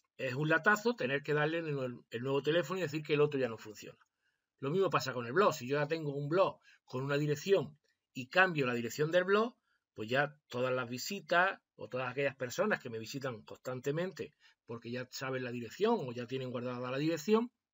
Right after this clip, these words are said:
pues van a tener un problema porque se van a encontrar esa dirección vacía o que no va a tener las cosas nuevas que yo ponga en mi blog nuevo.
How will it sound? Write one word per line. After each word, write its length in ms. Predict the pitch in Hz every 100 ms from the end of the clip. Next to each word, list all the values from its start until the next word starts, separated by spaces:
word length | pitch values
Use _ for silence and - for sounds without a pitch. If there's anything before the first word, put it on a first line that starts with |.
| _
pues 120 | 120 120
van 120 | 131
a 80 | 131
tener 180 | 143
un 140 | 156 151
problema 360 | 139 190 202 127
porque 280 | - 104 _
se 140 | - 120
van 140 | 135
a 20 |
encontrar 480 | 147 147 156 190 - _ - - _ -
esa 340 | 156 - - -
dirección 540 | 135 170 165 240 233
vacía 480 | 160 - 254 262 - _ _ _
o 300 | 180 151 - _ _
que 220 | _ 117 120
no 120 | 135
va 140 | 160
a 80 | 175
tener 360 | 180 202 226 -
las 340 | 127 139 143 - _ _ _ - -
cosas 260 | 160 196
nuevas 300 | 190 208 233
que 100 | 196
yo 140 | 175 170
ponga 220 | 214 226
en 60 |
mi 120 | 160 135
blog 260 | 156 143
nuevo. 320 | 117 104 92